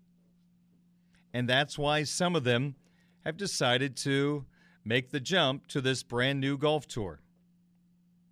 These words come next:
Phil Mickelson's one of the greatest golfers of all time. He's won six majors,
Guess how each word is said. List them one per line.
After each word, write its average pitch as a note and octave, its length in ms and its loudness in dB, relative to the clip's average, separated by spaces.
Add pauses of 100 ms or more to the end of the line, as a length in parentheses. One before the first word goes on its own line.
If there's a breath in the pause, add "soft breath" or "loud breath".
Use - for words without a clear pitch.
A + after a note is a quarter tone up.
(1500 soft breath)
Phil D#3 120 4
Mickelson's D#3+ 560 0
one D#3+ 120 2
of B2+ 80 -6
the C3 60 0
greatest D3+ 400 4
golfers D#3 420 4
of C3 100 2
all B2+ 160 4
time. D3+ 380 0
He's B2+ 160 -4
won B2 200 0
six F3+ 380 -2
majors, D#3+ 640 -2